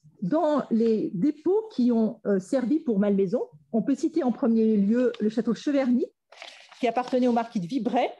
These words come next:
Le chef de dépôt a été longtemps, euh, Hans Hogg, qui était ancien conservateur des musées de Strasbourg et qui a quitté son poste,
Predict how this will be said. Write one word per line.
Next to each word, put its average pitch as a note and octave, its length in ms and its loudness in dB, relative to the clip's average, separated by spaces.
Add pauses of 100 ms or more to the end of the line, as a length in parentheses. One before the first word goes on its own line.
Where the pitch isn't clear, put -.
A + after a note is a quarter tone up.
(580)
Le A#3 80 0
chef E4 220 0
de D#4+ 100 2
dépôt D#4+ 640 0
a A#3 120 0
été B3 500 -2
longtemps, C#4 680 0 (200)
euh, G3 140 2 (120)
Hans C#4+ 280 2 (300)
Hogg, B3 280 0 (260)
qui A3+ 160 -4
était A#3+ 300 2
ancien E4+ 260 0
conservateur C4+ 640 0
des A3+ 100 0
musées A3 240 0
de G#3 100 -4
Strasbourg G#3+ 680 -2 (540)
et G#3 100 0
qui C4+ 100 -2
a A#3+ 60 0
quitté F#4 300 -2
son A#3 260 0
poste, B3+ 500 -4